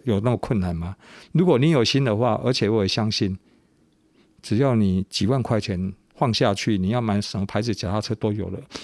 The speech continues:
你又不是要参加什么世界杯的，你不用买太贵的嘛。买一台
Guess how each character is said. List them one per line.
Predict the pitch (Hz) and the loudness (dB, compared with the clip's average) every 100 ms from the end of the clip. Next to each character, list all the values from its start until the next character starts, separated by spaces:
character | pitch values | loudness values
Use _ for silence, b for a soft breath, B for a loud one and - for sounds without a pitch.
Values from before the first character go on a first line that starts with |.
| B | B
你 | - 127 | -2 2
又 | 165 | 2
不 | 156 | 2
是 | 131 | 2
要 | 147 | 0
参 | - 135 | 0 0
加 | 135 | 0
什 | 131 | 0
么 | 104 104 | -2 -2
世 | - 156 117 | -2 -2 0
界 | 143 113 | 0 0
杯 | - 107 | 2 0
的， | 101 98 101 B B | 0 -2 -6 B B
你 | 117 107 | -2 -2
不 | - | 2
用 | 135 143 | 2 2
买 | 87 | 0
太 | - 110 | 0 0
贵 | 92 104 | 2 -2
的 | 95 | -2
嘛。 | 95 92 _ b b b b | -8 -14 _ b b b b
买 | 117 131 | 0 0
一 | |
台 | 160 113 110 | 2 0 0